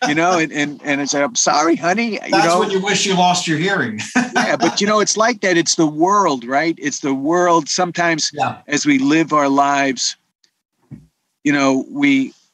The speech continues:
Speaker 1: we kinda, you know, we pick up these, these unholy aromas. It's like getting, you know, you walk on, you get tar on your shoes and you drag that in, you know,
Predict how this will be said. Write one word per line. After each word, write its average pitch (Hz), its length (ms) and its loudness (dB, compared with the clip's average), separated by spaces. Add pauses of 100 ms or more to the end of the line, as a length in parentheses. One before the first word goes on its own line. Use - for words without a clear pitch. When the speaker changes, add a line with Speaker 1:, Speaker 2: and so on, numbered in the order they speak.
(300)
Speaker 1:
we 143 180 0
kinda, 143 580 0 (260)
you 147 120 -2
know, 139 140 2
we 135 140 2 (120)
pick 170 220 -2
up 170 200 -2
these, 143 480 0
these 131 340 0 (120)
unholy 147 540 4
aromas. 139 640 2 (220)
It's - 100 -8
like 160 200 0
getting, 165 340 0
you 156 160 -4
know, 160 60 2
you 151 180 4
walk 165 300 2
on, 147 200 -4 (680)
you 139 100 0
get 147 240 -2
tar 156 360 2
on 151 120 0
your 143 140 0
shoes 143 500 2
and 135 60 -2
you 123 100 -4 (100)
drag 139 380 0
that 135 160 0
in, 135 140 0
you 139 100 -2
know, 139 200 0